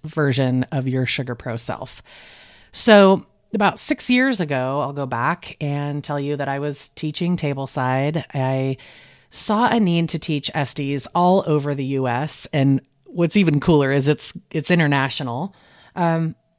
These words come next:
and I created the iSugar University Basic Certification Program because I wanted to reach everyone. I wanted to provide consistent theory and technique, uh,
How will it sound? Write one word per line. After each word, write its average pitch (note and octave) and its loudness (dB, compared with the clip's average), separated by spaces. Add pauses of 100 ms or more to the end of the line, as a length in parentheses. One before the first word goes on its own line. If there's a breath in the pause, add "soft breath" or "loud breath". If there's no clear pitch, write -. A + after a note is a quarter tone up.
(160)
and F#3 4
I G3+ 6
created C4+ 2
the E3 4 (140)
iSugar E3 2
University D3 -2
Basic C#3 -2
Certification C3 -4
Program B2+ -4
because D3+ -2 (640 loud breath)
I F#3 8
wanted F#3+ 6
to F#3+ 2
reach D#3 0
everyone. B2+ -2
I C3+ -2
wanted D#3 4
to D3+ -2
provide C#3 0
consistent G3 -2
theory D3+ 4
and C#3+ 0
technique, C3 -6 (600 soft breath)
uh, C#3 0